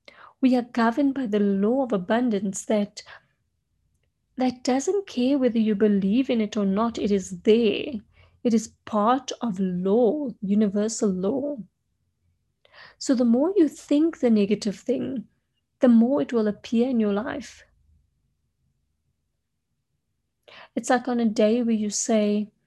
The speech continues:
"I woke up on the wrong side of the bed today and everything is going wrong." Everything in that day will go wrong because it's a law.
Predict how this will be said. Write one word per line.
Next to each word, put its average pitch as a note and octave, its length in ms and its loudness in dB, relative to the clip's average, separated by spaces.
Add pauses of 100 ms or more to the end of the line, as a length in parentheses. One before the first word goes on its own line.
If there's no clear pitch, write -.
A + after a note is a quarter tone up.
(460)
"I A3 80 0
woke G#3+ 220 0
up A3+ 140 -6
on G#3 120 2
the F#3+ 140 2
wrong A3+ 400 2
side G#3+ 320 -2
of G3 100 -6
the G3+ 100 -8
bed G3 280 -2
today F#3+ 580 -2 (440)
and G#3+ 320 0
everything A3 440 2
is G3 120 0
going G3 280 0
wrong." F#3+ 500 -6 (1800)
Everything C#4 800 2
in A#3+ 300 -2
that G3+ 280 -2
day G3 420 0 (240)
will G#3 300 2
go G3 220 0
wrong G3 480 -6 (2250)
because B3 420 -2
it's A#3 220 -6
a A3+ 60 0
law. G3 720 0